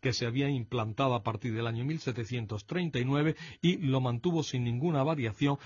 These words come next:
hasta el año mil setecientos cincuenta y cuatro, cuando ya finalmente, es el último año de su mandato, mm, se restablecen las flotas de Nueva España. Y lo mismo en el caso del afianzamiento de Hacienda,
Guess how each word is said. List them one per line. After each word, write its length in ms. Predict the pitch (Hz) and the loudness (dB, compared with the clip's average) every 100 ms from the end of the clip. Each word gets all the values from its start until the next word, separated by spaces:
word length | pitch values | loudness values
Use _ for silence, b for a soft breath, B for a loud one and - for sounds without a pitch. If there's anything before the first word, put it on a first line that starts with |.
| 127 | -4
hasta 300 | 127 123 - | -2 0 0
el 80 | 123 | 0
año 200 | 156 151 | 2 2
mil 180 | 143 160 | 4 2
setecientos 580 | - 131 117 143 139 131 | 0 -2 -2 -2 -2 -2
cincuenta 480 | 123 104 120 104 | -2 -2 -2 0
y 60 | 107 | -2
cuatro, 400 | 101 139 123 - B B | 2 4 4 0 B B
cuando 240 | - 104 | -8 -6
ya 160 | 101 120 | -2 -4
finalmente, 520 | - 107 113 165 165 | -4 -6 -2 -2 -2
es 60 | 113 | -4
el 60 | |
último 320 | 110 107 110 110 | -4 -4 -4 -2
año 160 | 104 | -4
de 60 | 98 | -4
su 160 | - | -2
mandato, 560 | 156 110 113 147 135 156 B 113 B | 0 0 2 2 2 -2 B -14 B
mm, 240 | 127 123 | -4 -4
se 180 | 107 131 | -4 -2
restablecen 640 | 117 113 113 117 135 131 | -2 -2 -2 0 0 -2
las 120 | 104 98 | -4 -2
flotas 320 | 131 120 101 | -2 0 -2
de 80 | 107 | -2
Nueva 240 | 113 107 | 0 -2
España. 460 | 101 - 92 90 90 B B | -2 -6 -6 -6 -12 B B
Y 100 | B | B
lo 140 | 170 196 | 4 6
mismo 380 | 220 214 220 214 | 4 2 0 0
en 120 | 139 | 0
el 140 | 123 117 | 0 0
caso 280 | 156 143 131 | 2 2 2
del 100 | 117 | 0
afianzamiento 800 | - 120 110 113 117 139 113 104 | -2 -4 -4 -2 0 0 0 -4
de 80 | |
Hacienda, 600 | 101 - 147 165 170 170 | -4 -6 -2 0 2 0